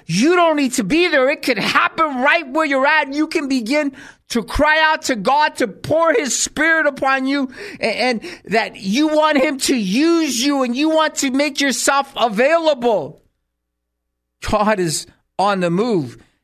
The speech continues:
"Your sons and your daughters shall prophesy. Your old men shall dream dreams." I told a couple of older folks today, God is going to begin to reveal stuff to you that you need to begin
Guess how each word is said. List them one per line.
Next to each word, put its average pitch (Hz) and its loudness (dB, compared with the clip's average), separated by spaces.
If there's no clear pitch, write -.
"Your 180 0
sons 226 -2
and 202 -2
your 196 0
daughters 202 0
shall 180 -2
prophesy. 202 -2
Your 175 0
old 220 2
men 220 0
shall 185 -2
dream 175 -2
dreams." 165 -4
I 147 -2
told 175 -2
a 147 -6
couple 170 -2
of 131 -4
older 156 -2
folks 165 -6
today, 117 -6
God 180 -2
is 151 -4
going 170 -2
to - -4
begin 151 -4
to 180 -6
reveal 160 -2
stuff 165 -4
to - -6
you 147 -4
that 127 -4
you 202 0
need 196 -2
to - -4
begin 147 -4